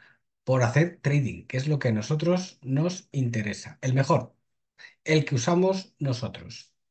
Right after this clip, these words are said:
Y ahora, el vídeo. Todos y bienvenidos a Educación Financiera y Criptomonedas. ¿Es el bull run inevitable? Pues sí,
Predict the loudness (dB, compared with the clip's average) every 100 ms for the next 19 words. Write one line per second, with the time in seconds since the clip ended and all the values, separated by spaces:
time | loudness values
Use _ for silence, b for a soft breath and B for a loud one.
0 | _ b b b _ -4 -2 -2 -4 _
1 | _ _ -6 0 2 2 -2 _ _ _
2 | _ _ _ _ _ _ _ _ _ _
3 | _ _ _ _ _ _ _ _ _ _
4 | _ _ _ _ _ _ _ _ _ _
5 | _ _ _ _ _ _ _ _ _ _
6 | _ _ _ _ _ _ _ -20 -14 -10
7 | -8 -10 -6 -6 -6 -2 2 2 4 4
8 | 4 2 4 4 4 2 2 4 6 6
9 | 6 6 4 4 0 -4 0 2 0 0
10 | 0 0 0 -2 -2 -4 -6